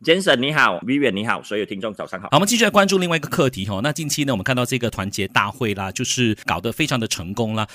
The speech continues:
Speaker 2: 那可是呢，國會議員希山慕丁呢有指出啦，在舉行這個團結政府大會的時候呢，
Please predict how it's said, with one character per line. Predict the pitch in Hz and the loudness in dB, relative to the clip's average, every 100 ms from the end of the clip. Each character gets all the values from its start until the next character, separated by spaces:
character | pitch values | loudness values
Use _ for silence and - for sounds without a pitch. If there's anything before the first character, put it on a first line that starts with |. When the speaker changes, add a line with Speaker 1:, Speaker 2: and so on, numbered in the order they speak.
| - | -2
Speaker 2:
那 | 226 | 2
可 | |
是 | 165 175 | 2 2
呢， | 165 | 2
國 | 156 127 | 2 0
會 | 160 | -2
議 | 147 | -2
員 | 113 104 | 0 0
希 | 113 | 0
山 | 131 | -2
慕 | 113 | 0
丁 | 101 104 | 0 0
呢 | 98 | 0
有 | 98 | -2
指 | - 78 | -2 -6
出 | - 101 | -4 -4
啦， | 92 | 0
在 | 147 127 | 0 0
舉 | - 101 | -2 -2
行 | 120 | -2
這 | 139 | -2
個 | 156 | 0
團 | 123 117 | 0 -2
結 | 113 | -2
政 | 117 175 135 | -2 -2 -2
府 | - | -4
大 | - 151 | -2 0
會 | 131 165 | 2 2
的 | 120 | 4
時 | - - 139 | 4 4 0
候 | - 226 202 | 0 4 4
呢， | 175 190 | 6 6